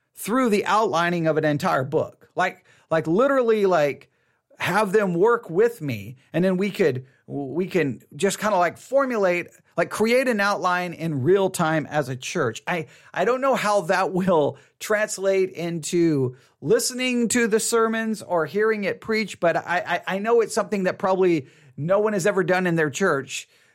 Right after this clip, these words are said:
that they go to church and they have to work with the pastor in real time to create an outline for an <laughs> entire book, okay? That will probably take a couple of sermons. It could be interesting, though. So I may wanna do it just for the mere,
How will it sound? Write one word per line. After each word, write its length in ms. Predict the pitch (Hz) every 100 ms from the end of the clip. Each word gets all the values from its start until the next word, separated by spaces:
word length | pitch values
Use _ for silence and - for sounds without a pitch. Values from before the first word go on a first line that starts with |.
| _
that 240 | 160 151
they 180 | 165 160
go 140 | 160 208
to 100 | 190
church 500 | 214 180 143 - -
and 160 | 160 160
they 120 | 160
have 220 | 185 180
to 100 | 180
work 340 | 160 190 180 -
with 220 | 185 214
the 80 | 196
pastor 440 | 185 160 156 170
in 200 | 139 151
real 320 | 147 180 196
time 320 | 190 175 160 151
to 80 |
create 360 | 131 156 165 160
an 120 | 151
outline 600 | 160 170 143 143 135 131 - _
for 320 | _ - 185 175
an 60 |
<laughs> 0 |
entire 640 | 170 160 - 170 185 - -
book, 540 | 190 165 175 151 -
okay? 320 | 135 - 139 - - 147
That 140 | 196
will 160 | 262 294
probably 320 | 247 247 233
take 180 | 226 -
a 80 | -
couple 340 | - 208 190
of 140 | 156 120
sermons. 580 | - 190 208 233 226 - -
It 200 | 196 202
could 260 | - 359 320
be 140 | 269
interesting, 800 | - 254 247 190 - 147 131 120
though. 340 | 131 98 98 - - -
So 240 | - 233
I 80 | 196
may 160 | 214 277
wanna 240 | 311 277
do 160 | 233 247
it 140 | 165
just 320 | 226 247 -
for 180 | 220 214
the 220 | 190 165
mere, 580 | - 196 202 202 185 147